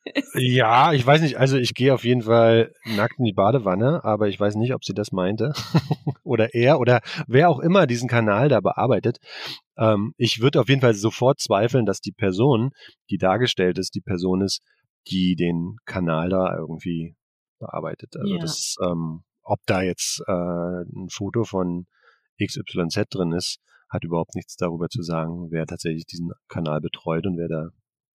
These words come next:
Speaker 2: das Passwort zu dem Kanal hat.
Speaker 1: Mhm. Könnte man vermuten, und ich würde es genauso machen wie du, ne? Ich würde jetzt erstmal checken, gibt's den Kanal überhaupt?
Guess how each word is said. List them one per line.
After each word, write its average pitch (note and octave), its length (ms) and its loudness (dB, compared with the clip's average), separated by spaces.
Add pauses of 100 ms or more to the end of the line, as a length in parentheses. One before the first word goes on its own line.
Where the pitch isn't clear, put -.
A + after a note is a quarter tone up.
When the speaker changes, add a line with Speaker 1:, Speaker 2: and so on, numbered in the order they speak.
(440)
Speaker 2:
das - 160 -6
Passwort B2+ 440 2
zu - 240 -10
dem F2 100 -4
Kanal E2 340 -4
hat. - 200 -10 (120)
Speaker 1:
Mhm. E3+ 680 -8 (420)
Könnte C4 320 -2
man A#3+ 220 -4
vermuten, A3+ 520 -6 (760)
und G#3+ 160 0
ich F#3+ 180 -6
würde A#3 160 -2
es - 120 -8
genauso B3 400 -2
machen A#3 340 -2
wie E3+ 140 -4
du, G3+ 400 -6
ne? G#3+ 280 -4 (380)
Ich - 200 -8
würde B3 200 -4
jetzt C4+ 100 -6
erstmal A#3 360 -4
checken, C#4 560 -6 (100)
gibt's A#3 380 -8
den F3 220 0
Kanal C#3+ 480 -4
überhaupt? C#3 760 -10